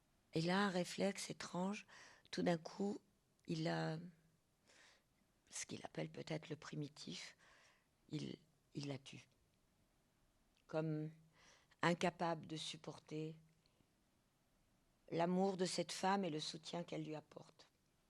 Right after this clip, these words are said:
Voilà. Et donc, je pensais qu'il fallait mettre les deux, ce, c'est un peu des deux de lui, quoi. Parce qu'il avait vraiment deux facettes.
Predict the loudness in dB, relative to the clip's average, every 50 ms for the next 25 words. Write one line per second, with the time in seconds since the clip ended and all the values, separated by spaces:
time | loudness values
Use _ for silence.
0 | _ _ _ _ _ _ _ _ _ _ _ _ _ _ _ _ _ _ _ _
1 | -12 -12 -12 -12 -16 _ _ _ _ _ _ _ _ _ _ -20 -20 -20 -20 -10
2 | _ 0 2 4 4 4 4 4 4 2 2 4 4 2 2 2 0 2 4 6
3 | 8 8 8 6 4 4 2 2 2 2 2 2 2 4 2 0 -4 -10 _ _
4 | _ _ -20 -20 -20 -20 -20 -20 -20 -20 -20 _ _ _ _ _ _ _ _ -10
5 | -6 -2 -2 -2 -2 -2 -8 -20 _ _ _ -20 -20 -20 _ _ _ _ _ _
6 | _ _ _ -20 -20 _ _ _ _ _ _ _ _ _ _ _ _ _ -20 -20
7 | -16 -10 -8 -6 -4 -6 -6 -8 -12 -20 -20 _ -20 -20 -20 -20 -20 _ _ _
8 | _ _ -20 -20 -20 -20 _ _ _ _ _ _ _ 2 2 2 6 6 6 8
9 | 8 6 8 8 8 8 8 8 6 6 4 4 2 2 0 0 -2 -2 -2 -2
10 | -4 -8 -14 _ _ _ _ _ _ 2 2 4 4 6 8 8 10 10 8 6
11 | 6 6 4 6 6 6 6 4 4 2 0 0 0 0 0 0 0 0 0 -2
12 | -2 -2 -6 -14 -20